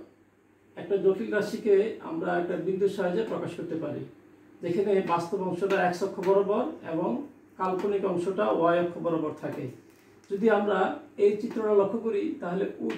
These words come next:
থেকে পি বিন্দু যে দূরত্বটা, সেটা আমরা যদি কার্তেশীয়, আহ, পিথাগোরাসের সূত্রে প্রয়োগ করি, সেখান থেকে আমরা পাবো আর স্কয়ার ইকুয়াল টু এক্স স্কয়ার প্লাস ওয়াই স্কয়ার। সেখান থেকে তোমরা আর এর মান পেয়ে যাবে। শিক্ষার্থী বন্ধুরা, এই আর এর মানটি হলো আমাদের মডুলাস।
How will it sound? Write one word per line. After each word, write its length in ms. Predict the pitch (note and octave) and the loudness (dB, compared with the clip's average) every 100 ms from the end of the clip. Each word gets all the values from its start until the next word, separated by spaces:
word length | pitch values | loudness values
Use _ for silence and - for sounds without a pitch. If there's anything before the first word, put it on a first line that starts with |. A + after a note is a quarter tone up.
| A#3 | -4
থেকে 300 | A#3 A#3 - | -2 -2 0
পি 120 | A#3 | 0
বিন্দু 240 | A3+ A#3 | 2 2
যে 120 | G3+ A3+ | 0 -4
দূরত্বটা, 720 | A3 G3+ - E3 F#3+ - - - - - | -4 -6 -6 -2 0 -2 -4 -16 -14 -8
সেটা 200 | G3+ G3+ | -2 2
আমরা 160 | G3 G3 | 4 2
যদি 320 | G3 G3 F#3+ | 2 2 2
কার্তেশীয়, 480 | G3 - E3 A3 - | 2 0 -2 -8 -10
আহ, 880 | - - _ - - - - - - | -20 -20 _ -20 -20 -20 -18 -14 -10
পিথাগোরাসের 440 | G#3+ A3+ A3+ A3+ A3 | 0 2 4 4 2
সূত্রে 380 | - G3 A3+ G#3+ - - | -4 -2 0 0 0 2
প্রয়োগ 240 | A3+ A#3 | 4 4
করি, 320 | B3 G#3 B3+ | 0 0 0
সেখান 300 | - G3 A#3+ | -2 -2 -2
থেকে 160 | A#3+ G#3+ | 0 0
আমরা 200 | G3 F#3+ | 0 0
পাবো 300 | G3 D#3+ F3+ | 0 0 2
আর 200 | E3+ G3 | 4 2
স্কয়ার 300 | - G#3 F#3+ | 0 0 2
ইকুয়াল 300 | F#3+ - G3+ - | 0 0 -4 -4
টু 280 | G#3 B3 - | -4 -4 -6
এক্স 240 | - G3 F3+ | -10 -8 -6
স্কয়ার 220 | G3 F#3 - | -4 -4 -4
প্লাস 380 | F#3 - - - | -2 -2 -4 -4
ওয়াই 180 | E3 D#3+ | 0 2
স্কয়ার। 320 | - C#3+ B2+ - - - | 0 -6 -6 -8 -18 -16
সেখান 260 | F#3+ F#3+ | -4 -2
থেকে 120 | F3+ F#3+ | 0 -2
তোমরা 220 | F3+ E3+ | 0 0
আর 140 | F3 | 2
এর 120 | F3 E3+ | 2 4
মান 180 | D3+ | 2
পেয়ে 200 | E3 D#3+ | 2 0
যাবে। 240 | D3 C#3+ C#3+ | 2 0 -4
শিক্ষার্থী 380 | - F3+ F#3 F#3 | -6 -6 -4 -4
বন্ধুরা, 360 | F#3 F3 D#3+ - | -2 -2 -2 -2
এই 200 | F3+ E3+ | -2 0
আর 220 | E3+ F3+ | 0 2
এর 80 | F3 | 2
মানটি 280 | D#3+ D#3+ | 2 2
হলো 220 | F3+ F3 E3+ | 2 0 2
আমাদের 320 | D#3 G3 E3 | 0 0 0
মডুলাস। 600 | D3 D#3 C#3 B2+ - - | 0 0 0 -2 -6 -20